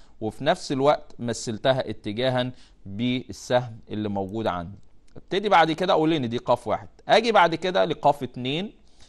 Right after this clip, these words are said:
قاف اتنين هنا بتميل بزاوية تلاتين على اتجاه الشمال الغربي، او بتميل بزاوية، آه، ستين في الاتجاه الايه التاني. ابتدي اخد ال-،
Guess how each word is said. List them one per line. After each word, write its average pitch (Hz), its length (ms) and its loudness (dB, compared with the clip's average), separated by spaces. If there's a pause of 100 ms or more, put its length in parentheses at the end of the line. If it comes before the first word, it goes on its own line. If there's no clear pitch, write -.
(260)
قاف 214 220 4
اتنين 180 400 -2
هنا 165 340 2 (320)
بتميل 135 600 0
بزاوية 147 440 4
تلاتين 135 480 -2
على 127 420 2
اتجاه 123 540 -2 (1000)
الشمال 131 760 -2
الغربي، 139 640 2 (960)
او 185 300 4
بتميل 127 500 -2
بزاوية، 127 600 0 (540)
آه، 110 160 -4
ستين 135 640 -6
في 117 160 -8
الاتجاه 117 560 -2
الايه 110 420 -4 (100)
التاني. 131 640 -4
ابتدي 175 440 2
اخد 156 240 0
ال-، 131 200 0